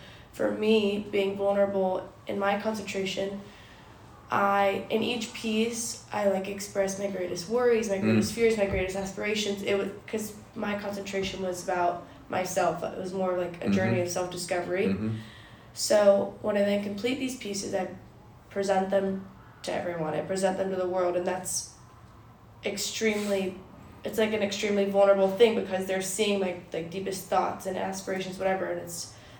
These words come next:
Speaker 1: I just leave them out there for the world to judge, you know?
Speaker 2: And that's really different than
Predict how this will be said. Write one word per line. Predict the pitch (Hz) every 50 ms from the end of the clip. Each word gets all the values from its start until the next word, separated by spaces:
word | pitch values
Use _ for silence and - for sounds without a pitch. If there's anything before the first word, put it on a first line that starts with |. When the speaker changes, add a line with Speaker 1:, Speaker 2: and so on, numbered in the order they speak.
| -
Speaker 1:
I | - -
just | - 185 185 - 180
leave | 180 180 180
them | 180 180
out | 175 170 170
there | 175 180 180
for | - 180
the | 175 180
world | 175 175 175 175 175 175
to | 175 175
judge, | - 185 180 175 170 - - - - 175
you | 180
know? | 175 170 175 175 175 - -
Speaker 2:
And | 101 107
that's | 117 117 117 117
really | 117 120 117 107 101
different | 98 104 95 - 107 95 90
than | 104 101 98 92 92 92 92 -